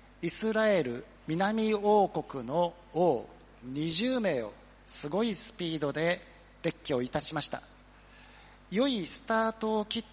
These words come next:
た王も何人かいたんですが、皆一様に途中でずっこけてしまうと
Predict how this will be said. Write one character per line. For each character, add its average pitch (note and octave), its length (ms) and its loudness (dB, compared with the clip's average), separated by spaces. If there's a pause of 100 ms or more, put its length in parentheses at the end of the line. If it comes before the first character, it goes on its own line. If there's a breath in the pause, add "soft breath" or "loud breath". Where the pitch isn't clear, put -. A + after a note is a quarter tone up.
(120)
た D#3+ 340 2
王 F3+ 240 0
も F3+ 400 0
何 G3+ 360 -2
人 F#3+ 220 -4
か D#3+ 180 -2
い D#3+ 100 -4
た F#3 180 2
ん F#3+ 140 -2
で D#3+ 100 -4
す - 200 -8
が、 D#3+ 360 0 (280)
皆 G#3+ 480 -2 (100)
一 A3 420 2
様 G#3+ 300 4
に A#3 200 -2 (340)
途 E3 120 -4
中 D#3 340 0
で E3+ 280 2 (180)
ず C#3+ 120 -2
っ - 120 -8
こ D#3+ 120 2
け E3 100 2
て D3+ 100 0
し - 140 0
ま B2+ 100 -4
う A2 80 -8
と - 100 -16